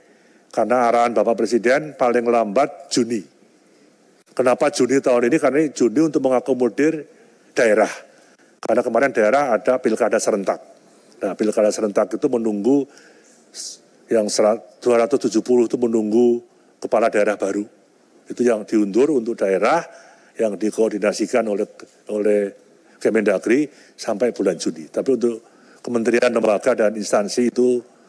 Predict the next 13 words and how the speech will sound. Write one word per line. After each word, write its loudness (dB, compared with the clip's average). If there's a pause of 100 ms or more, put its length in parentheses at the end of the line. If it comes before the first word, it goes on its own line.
(300)
alhamdulillah 0
sudah 0
sembilan -6
puluh -10
tiga -4
persen, 0 (420)
insya 0
Allah 4
bulan 2
depan 0
sudah -6
bisa -6
tuntas. -6